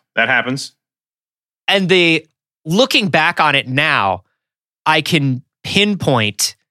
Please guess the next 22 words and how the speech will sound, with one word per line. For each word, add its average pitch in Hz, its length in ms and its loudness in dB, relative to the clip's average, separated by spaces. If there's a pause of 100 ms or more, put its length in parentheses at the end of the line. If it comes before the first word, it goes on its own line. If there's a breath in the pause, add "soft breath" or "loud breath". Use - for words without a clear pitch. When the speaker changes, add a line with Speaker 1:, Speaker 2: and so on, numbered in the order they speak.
(220)
Speaker 2:
the 120 160 -2
pained 165 500 0
expression 117 920 0 (380)
Speaker 1:
Yep. - 220 -2
Speaker 2:
on 139 220 2
my, 131 240 2
Speaker 1:
Yep. 90 260 -4
Speaker 2:
on 151 180 2
my 151 140 4
mother's 135 440 2
face 120 580 2 (300)
when 147 180 2
I 143 80 4
Speaker 1:
Ooh. 143 40 0
Speaker 2:
told 151 320 2
her 143 120 4
I 127 120 2
didn't 135 420 -2
think 127 440 -2
I 127 120 -2
was 113 320 0
enjoying 113 960 0